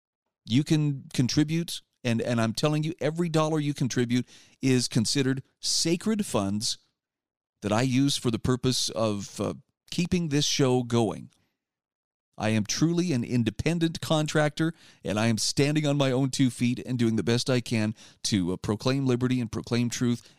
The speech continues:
as I best understand it. If you find value in this, if you find encouragement or truth or light, I would ask you to please consider being a supporter. Every little bit helps.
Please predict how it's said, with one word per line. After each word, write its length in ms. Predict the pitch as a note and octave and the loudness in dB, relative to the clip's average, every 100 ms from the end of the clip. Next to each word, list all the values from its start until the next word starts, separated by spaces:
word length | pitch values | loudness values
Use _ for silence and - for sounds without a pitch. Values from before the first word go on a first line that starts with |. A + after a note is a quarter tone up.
| _ | _
as 200 | B2 B2 | -2 0
I 120 | B2+ | 0
best 260 | A#2 A#2+ A2+ | 2 2 2
understand 480 | A#2+ G#2+ - G#2+ E2+ | 0 0 -2 -2 -4
it. 100 | - - - | -10 -14 -6
If 160 | B2 B2 | -2 0
you 60 | |
find 260 | B2+ A2+ G2 | 0 0 -2
value 360 | A2+ D3 F3 F3 | -2 0 0 0
in 80 | |
this, 340 | D#3+ F3+ - - _ _ _ _ | 0 0 -2 -6 _ _ _ _
if 120 | - G2 | -8 -4
you 80 | |
find 220 | G#2+ A#2 G#2+ | -2 -2 -4
encouragement 600 | - - E3+ E3+ F3+ D#3 | -4 -2 0 0 -4 -4
or 120 | C2+ | -6
truth 460 | - - F3 F#3+ G2+ | -6 -2 -2 -2 -6
or 80 | |
light, 420 | E2 F#2+ C3 E3 - _ _ _ _ _ _ _ _ _ _ _ _ - | -4 -4 -4 -6 -14 _ _ _ _ _ _ _ _ _ _ _ _ -2
I 100 | A2+ | 2
would 80 | B2 | 2
ask 240 | B2+ - | 2 0
you 80 | B2 | 0
to 60 | |
please 260 | G#2+ B2 A2 | 0 0 0
consider 340 | B2 A2 G#2 | 0 0 0
being 300 | F#2+ A2 A#2 | 0 2 2
a 60 | A#2+ | 2
supporter. 560 | - G#2 G#2 F2 D2+ - _ _ _ _ _ _ | -2 -4 -4 -6 -8 -18 _ _ _ _ _ _
Every 240 | - C3 C#3+ | -2 0 0
little 220 | C#3 C3+ | 0 0
bit 220 | B2 B2 | 0 0
helps. 340 | B2 A#2 - | 0 -2 -2